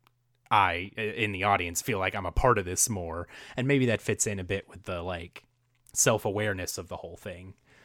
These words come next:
It's, it's kinda like some of these other ones where it feels like you're, some of these other films we reviewed where it feels kinda like you're watching a play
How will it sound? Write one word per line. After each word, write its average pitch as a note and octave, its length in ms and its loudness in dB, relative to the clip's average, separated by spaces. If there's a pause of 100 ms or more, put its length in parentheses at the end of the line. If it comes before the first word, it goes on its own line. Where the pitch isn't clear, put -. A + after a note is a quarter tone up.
(320)
It's, G#2 140 -6
it's D3 260 -2
kinda D#3+ 240 4
like C3+ 160 2
some C#3+ 160 0
of A#2 60 0
these A2+ 140 2
other G#2+ 220 0
ones F#2+ 400 -4
where G2+ 260 -6
it G2 160 -10
feels F#2 280 -6
like F2+ 160 -6
you're, F#2+ 160 -8 (160)
some - 160 -6
of G#2+ 60 -4
these F#2+ 120 -4
other F2+ 160 -4
films F#2+ 320 -4
we F2 120 -8
reviewed E2+ 300 -6
where F2 140 -6
it F2 80 -12
feels F#2+ 220 -4
kinda A2 260 -2
like F#2+ 200 -4
you're G#2+ 100 -2
watching F2+ 360 -4
a E2 60 -12
play E2+ 480 -6